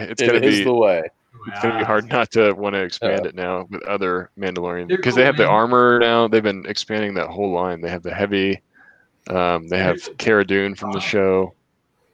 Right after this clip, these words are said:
Speaker 3: just like, just like the Funko stuff, right? There's tons of Funko Pops for Mandalorian. If you go to Target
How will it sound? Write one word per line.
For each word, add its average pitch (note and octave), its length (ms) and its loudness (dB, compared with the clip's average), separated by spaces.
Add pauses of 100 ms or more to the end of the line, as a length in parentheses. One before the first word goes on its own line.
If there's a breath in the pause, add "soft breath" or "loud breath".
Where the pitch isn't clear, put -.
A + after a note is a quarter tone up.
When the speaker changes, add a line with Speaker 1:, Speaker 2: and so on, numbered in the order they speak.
(180)
Speaker 3:
just G#3 260 -8
like, E3 260 -4 (180)
just E3+ 180 -10
like E3 100 -2
the C3 60 -10
Funko B2 540 -6
stuff, A2 420 -10
right? A#2 200 -8
There's G#2+ 220 -12 (120)
tons A#2+ 240 -10
of F#2+ 100 -14
Funko G2+ 400 -12
Pops F#2+ 320 -6
for G2+ 100 -14
Mandalorian. F#2+ 640 -10 (240)
If B2+ 140 -12
you C#3 120 -4
go C3 160 0
to A2 160 -4
Target G#2+ 420 -6